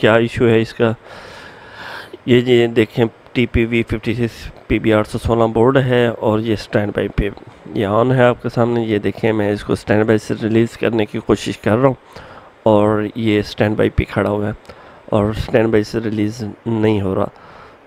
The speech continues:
तो इसके बाद इसके proper वोल्ट मैं आपको check करके बता देता हूँ। जो main वोल्ट इसके आने होते हैं बारह वोल्ट, बारह वोल्ट ओके हमारे खड़े हुए हैं, क्योंकि proper main जो हमारी supply होती है वो बारह वोल्ट से शुरू होती है। बारह वोल्ट के बाद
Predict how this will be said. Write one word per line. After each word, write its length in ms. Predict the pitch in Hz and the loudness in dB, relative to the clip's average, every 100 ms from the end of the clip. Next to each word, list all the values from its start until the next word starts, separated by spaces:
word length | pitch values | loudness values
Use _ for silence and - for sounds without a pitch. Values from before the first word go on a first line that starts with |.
| - | -2
तो 160 | 131 127 | 2 2
इसके 220 | - 131 | 2 2
बाद 280 | 123 123 127 | 2 2 0
इसके 200 | - 120 | -4 2
proper 340 | - 107 123 | 2 4 2
वोल्ट 380 | 117 123 127 120 | 4 4 4 4
मैं 160 | 123 | 4
आपको 240 | 113 113 117 | 4 2 -2
check 220 | 120 107 | -2 -2
करके 240 | 117 117 | -2 -2
बता 280 | 120 113 113 | -2 2 2
देता 280 | 120 117 120 | 2 0 0
हूँ। 100 | 113 | 2
जो 140 | 113 | 2
main 260 | 101 104 113 | 0 2 2
वोल्ट 300 | 110 113 123 | 2 2 2
इसके 240 | 117 - | -4 -2
आने 160 | 113 110 | 0 0
होते 200 | 107 117 | 0 0
हैं 120 | 107 | 0
बारह 200 | 104 120 | 2 2
वोल्ट, 360 | 120 120 117 120 - - - - - - | 2 2 0 -2 -10 -20 -20 -20 -12 -2
बारह 220 | 101 101 | 0 2
वोल्ट 240 | 104 104 | 0 0
ओके 260 | 107 - 127 | -2 0 2
हमारे 280 | 113 117 123 | 4 2 0
खड़े 280 | - 117 113 | 0 2 4
हुए 160 | 113 | 2
हैं, 300 | 113 117 113 - - - - - - - - - | 2 0 -2 -6 -20 -18 -18 -20 -20 -20 -20 -6
क्योंकि 420 | 107 104 113 110 | -6 -2 -2 0
proper 480 | 104 117 107 - 113 | 0 0 2 2 0
main 420 | 113 113 117 120 | 2 2 2 2
जो 440 | 117 110 113 113 110 - | 2 2 2 0 -6 -4
हमारी 360 | 107 113 107 120 | -2 2 0 0
supply 380 | - - 110 | -4 -2 2
होती 200 | 113 - | 0 0
है 40 | 117 | 0
वो 100 | 110 | 2
बारह 260 | 104 107 | 2 2
वोल्ट 240 | 127 135 123 | 2 2 0
से 120 | 123 | -2
शुरू 220 | 135 123 | 0 2
होती 200 | 117 - | 2 2
है। 80 | 117 | 0
बारह 260 | 113 113 120 | 2 2 2
वोल्ट 240 | 117 110 | 0 -2
के 80 | 107 | -2
बाद 320 | 107 107 | 2 2